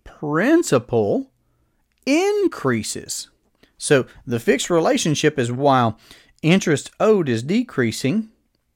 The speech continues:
the amount of payment going towards the principal increases. Well,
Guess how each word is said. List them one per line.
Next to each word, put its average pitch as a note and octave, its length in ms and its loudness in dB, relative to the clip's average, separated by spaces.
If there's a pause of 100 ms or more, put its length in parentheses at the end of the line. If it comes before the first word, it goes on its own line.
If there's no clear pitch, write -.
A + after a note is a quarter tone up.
(960)
the C3 140 0
amount D#3+ 340 4
of B2+ 220 0
payment D3+ 460 -2
going B2+ 240 2
towards A2+ 240 -4
the A2+ 100 -4
principal F#3 460 -6
increases. C#3+ 600 -4
Well, F3 300 2